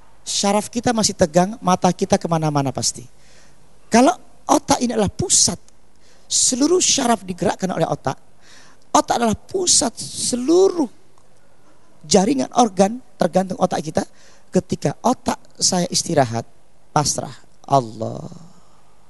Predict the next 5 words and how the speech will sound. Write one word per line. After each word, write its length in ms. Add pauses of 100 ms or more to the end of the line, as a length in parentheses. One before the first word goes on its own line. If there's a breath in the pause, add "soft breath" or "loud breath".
(1500)
Rasakan. 480 (1700)
Jangan 240
tegang 480
bagian 400
leher. 320